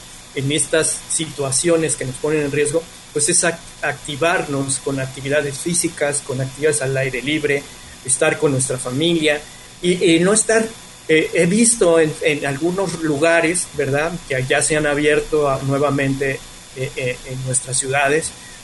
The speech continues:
donde las familias van y en lugar de convivir están con el celular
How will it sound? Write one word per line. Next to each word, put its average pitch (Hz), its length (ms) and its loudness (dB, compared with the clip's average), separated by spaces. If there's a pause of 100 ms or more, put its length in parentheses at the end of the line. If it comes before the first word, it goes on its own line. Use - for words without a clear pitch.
(120)
donde 151 240 6
las 139 260 2
familias 180 680 2
van 185 240 4 (100)
y 156 140 -2
en 151 80 2
lugar 147 300 0
de 180 120 2
convivir 170 540 2
están 170 260 0
con 170 180 -2
el 165 80 0
celular 151 540 -2